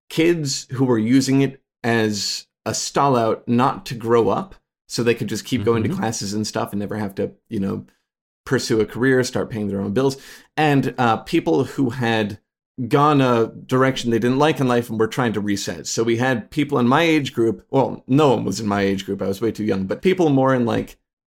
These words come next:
Speaker 1: you know, the, the seventeen to twenty-three range, and then people in the forty plus range there, and not much in between, because everyone in between would be, like, at a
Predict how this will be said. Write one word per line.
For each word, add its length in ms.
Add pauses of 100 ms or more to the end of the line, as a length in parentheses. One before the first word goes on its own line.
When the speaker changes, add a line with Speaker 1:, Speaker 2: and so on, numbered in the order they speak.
Speaker 1:
you 100
know, 140
the, 240
the 380
seventeen 760
to 220
twenty-three 720
range, 520 (260)
and 100
then 140
people 440
in 80
the 80
forty 360
plus 360
range 440
there, 280 (120)
and 120
not 240
much 280
in 80
between, 420
because 340
everyone 520
in 100
between 460
would 140
be, 180
like, 240
at 100
a 40